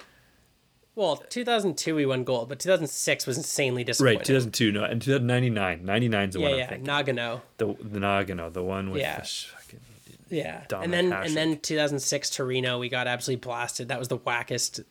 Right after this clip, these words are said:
Speaker 1: Olympic year of all time for us.
Speaker 2: Yeah. So Getzlaf and Perry and, and Taves as well included in that kinda brought us out of the,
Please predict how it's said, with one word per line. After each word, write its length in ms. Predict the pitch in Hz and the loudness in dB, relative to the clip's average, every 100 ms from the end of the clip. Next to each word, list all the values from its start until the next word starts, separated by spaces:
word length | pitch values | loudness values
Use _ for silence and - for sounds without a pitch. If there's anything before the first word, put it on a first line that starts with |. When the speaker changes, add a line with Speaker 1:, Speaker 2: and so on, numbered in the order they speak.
| - | -6
Speaker 1:
Olympic 400 | 131 131 131 127 | -4 -4 -6 -4
year 140 | 120 | -4
of 140 | 127 123 | -4 -4
all 140 | - | -4
time 320 | - 123 127 | -6 -6 -6
for 160 | - - | -8 -8
us. 280 | 147 - - - - | -6 -6 -8 -12 -6
Speaker 2:
Yeah. 300 | 117 92 - - - - - - _ _ - | -4 -4 -6 -20 -20 -20 -20 -20 _ _ -8
So 380 | - 113 107 - _ _ _ _ _ - | 2 4 4 -2 _ _ _ _ _ -10
Getzlaf 520 | 120 123 127 135 120 | 0 2 4 4 4
and 120 | 107 98 | 2 -4
Perry 480 | 104 101 98 98 | 0 0 2 0
and, 160 | 98 90 | -2 -6
and 160 | 107 90 | -10 -8
Taves 340 | - 113 131 | 0 2 2
as 140 | 107 98 | -4 -4
well 300 | 95 101 110 | -2 0 -2
included 640 | - 104 110 110 98 95 | -2 -4 -2 0 2 0
in 120 | 92 | -4
that 260 | 90 90 - - - - - | -6 -8 -10 -18 -20 -20 -6
kinda 240 | - 98 | -2 -2
brought 300 | 92 101 95 92 | 0 0 2 0
us 120 | - | 0
out 220 | 98 95 | 0 0
of 120 | 90 | -2
the, 320 | 95 87 87 | -2 -4 -4